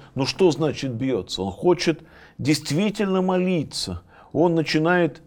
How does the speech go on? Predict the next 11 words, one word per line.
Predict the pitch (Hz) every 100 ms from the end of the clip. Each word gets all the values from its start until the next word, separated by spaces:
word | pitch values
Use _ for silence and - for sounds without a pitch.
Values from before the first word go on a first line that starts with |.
| _
э, | 131 127 123 120 117 110 120
вчитываться | - - 180 185 - 165 147 160
в | 139
слова, | - 151 151 147 135
он | 104 131 123 - - -
борется | 104 151 175 175 160 160
за | 139
сохранение | 143 143 151 160 160 156
внимания. | 143 147 156 156 139 104 101
Если | 117 131
внимание | 127 151 160 170 165 156 156